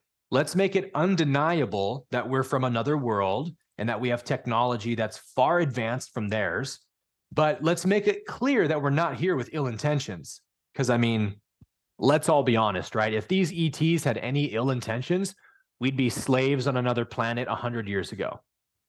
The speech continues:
Like, they could take us over like that. They could neutralize every weapon on our planet. They could abduct us into their craft and off we go. They would have no reason to wait for hundreds of years before they take us over.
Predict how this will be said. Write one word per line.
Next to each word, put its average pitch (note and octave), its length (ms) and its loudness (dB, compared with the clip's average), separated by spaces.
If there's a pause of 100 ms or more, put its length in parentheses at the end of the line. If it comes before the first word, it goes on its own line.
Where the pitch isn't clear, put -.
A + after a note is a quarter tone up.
(120)
Like, G#2 220 -2
they C3 140 6
could C3+ 160 4
take C3 220 2
us B2+ 140 0
over A#2 400 4 (280)
like A#2+ 300 2
that. F#2 200 -2
They A2 100 -4
could G#2 160 -4
neutralize A2+ 560 2
every F3 220 0
weapon E3+ 300 2
on C#3+ 80 2
our C#3 80 4
planet. A2 440 -4 (400)
They A#2+ 80 2
could A2+ 200 2
abduct D3+ 440 2
us D#3 160 0
into D3 140 2
their C3 140 2
craft A#2+ 360 0
and A2+ 100 -8
off C#3+ 280 0
we B2 140 -4
go. G#2+ 280 -6 (240)
They C#3 80 2
would D3 120 6
have C#3 120 0
no D3 380 4
reason C3+ 540 2
to C3+ 120 -2
wait A2+ 460 0
for A#2 100 -6
hundreds C#3+ 440 0
of A2+ 120 0
years G#2+ 380 2
before A#2 260 -4
they G#2 120 -2
take G#2 240 -4
us G2 120 -6
over. F2+ 380 -4